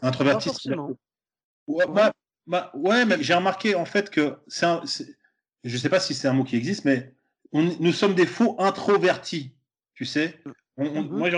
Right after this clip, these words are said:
Speaker 1: je remarque depuis que je fais de la scène, euh, je suis moins extraverti. Pourquoi ? Parce que j'essaie d'observer au maximum. Et quand tu observes,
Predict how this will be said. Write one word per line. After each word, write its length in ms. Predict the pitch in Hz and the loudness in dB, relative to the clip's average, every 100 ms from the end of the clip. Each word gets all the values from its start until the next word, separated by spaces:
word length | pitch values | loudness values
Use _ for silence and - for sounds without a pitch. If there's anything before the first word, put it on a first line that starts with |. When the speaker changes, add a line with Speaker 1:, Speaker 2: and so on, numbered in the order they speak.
| 180 | -2
Speaker 1:
je 80 | 135 | 0
remarque 220 | 180 180 | 0 0
depuis 160 | 165 196 | -2 -4
que 60 | |
je 40 | - | -4
fais 120 | 180 | -2
de 60 | 151 | 0
la 100 | 143 | -2
scène, 400 | - 208 220 220 _ _ _ _ _ 135 | 0 -2 -2 -4 _ _ _ _ _ -2
euh, 680 | 139 135 131 127 123 127 120 - _ | 0 2 0 0 0 -2 -6 -12 _
je 160 | 107 143 | -6 -6
suis 180 | - | -2
moins 360 | 170 170 196 196 | -2 0 0 -2
extraverti. 680 | 175 - - 175 160 - 220 | -6 -6 0 2 2 0 -4
Pourquoi ? 680 | 214 165 - 190 240 - _ _ _ _ _ | -2 -4 2 2 2 -6 _ _ _ _ _
Parce 180 | 143 131 | -2 2
que 100 | 170 | 2
j'essaie 420 | 139 160 - 208 | 4 0 2 0
d'observer 580 | 175 156 160 - 170 165 | 2 0 -2 -2 0 2
au 80 | 160 | 2
maximum. 600 | 131 135 - 147 143 135 | 2 0 -2 2 4 4
Et 60 | 110 | 2
quand 140 | 165 | -4
tu 140 | - 139 | 0 0
observes, 560 | 127 - 196 208 151 | 0 -2 0 0 -2